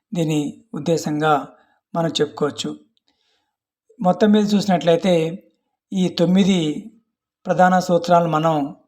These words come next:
ఆచరించినట్లయితే, ప్రకృతి వ్యవసాయము విజయవంతంగా ముందుకు పోవడానికి అవకాశం ఉంటుందని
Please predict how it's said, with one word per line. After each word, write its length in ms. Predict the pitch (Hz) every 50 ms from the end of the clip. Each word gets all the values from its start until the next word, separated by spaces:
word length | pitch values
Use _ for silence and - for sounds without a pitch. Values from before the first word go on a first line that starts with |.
| _ _ _ _ _ _ _ _ _ _ -
ఆచరించినట్లయితే, 1200 | 160 165 170 - 190 175 165 170 170 160 160 151 - 156 147 147 147 170 160 156 143 135 127 - _ _ _ _ _ _ _ _ _ _
ప్రకృతి 380 | - 170 160 - 185 175 - 185
వ్యవసాయము 760 | 170 160 156 - 170 156 156 151 156 165 156 147 139 - - _ _ _ _ _ _ -
విజయవంతంగా 880 | 175 156 156 175 170 160 156 151 - 160 151 151 170 196 240 - - - - - _ _ _ -
ముందుకు 260 | 175 180 185 196 202
పోవడానికి 800 | 180 160 165 156 156 151 151 151 147 - 175 165 151 135 - - _ _ _ _ _ _ _ -
అవకాశం 420 | 170 156 - 175 160 156 - 151
ఉంటుందని 720 | 151 147 - 151 143 143 143 147 160 156 143 131 - - _